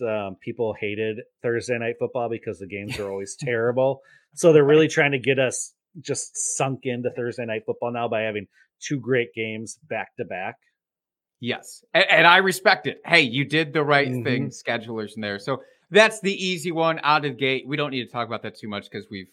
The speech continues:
Speaker 2: we've hit on it a lot. I will say the thing about that game that's gonna be most important to look for is Keenan Allen. Is Keenan Allen actually gonna come back?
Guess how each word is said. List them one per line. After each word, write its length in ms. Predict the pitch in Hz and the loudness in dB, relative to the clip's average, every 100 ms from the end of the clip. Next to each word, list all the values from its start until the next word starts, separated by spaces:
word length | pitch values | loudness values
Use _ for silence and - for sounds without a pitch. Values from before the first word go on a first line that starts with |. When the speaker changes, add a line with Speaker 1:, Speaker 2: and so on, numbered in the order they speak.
| _ _ | _ _
Speaker 2:
we've 180 | 101 92 _ - | -20 -20 _ -16
hit 140 | 113 | -6
on 140 | 107 | -4
it 80 | 104 | -4
a 60 | 98 | -2
lot. 300 | 120 139 104 _ _ _ | 2 2 0 _ _ _
I 80 | 135 | 0
will 180 | 180 202 | 4 4
say 460 | 196 175 151 139 | 2 2 4 2
the 120 | 131 123 | 0 -6
thing 180 | 143 | -6
about 220 | 127 117 113 | -4 -4 -4
that 200 | 110 - | -6 -4
game 280 | 123 117 | -6 -6
that's 180 | 113 101 | -6 -8
gonna 180 | - 107 | -10 -12
be 220 | 104 104 | -10 -10
most 380 | 98 104 117 117 | -6 -4 -6 -8
important 420 | 127 135 143 139 | -10 -6 -6 -8
to 80 | 139 | -8
look 200 | 147 151 | -8 -8
for 260 | 156 170 202 _ _ | -10 -10 -12 _ _
is 80 | _ | _
Keenan 280 | _ 147 151 | _ -8 -2
Allen. 320 | 165 107 82 | -2 -2 -8
Is 120 | 85 - | -20 -16
Keenan 280 | 151 147 | -10 -6
Allen 240 | 131 131 120 | -4 -4 -4
actually 360 | 113 143 160 151 | -4 -6 -10 -10
gonna 140 | 147 | -10
come 220 | 147 151 | -8 -6
back? 260 | 147 143 | -4 -4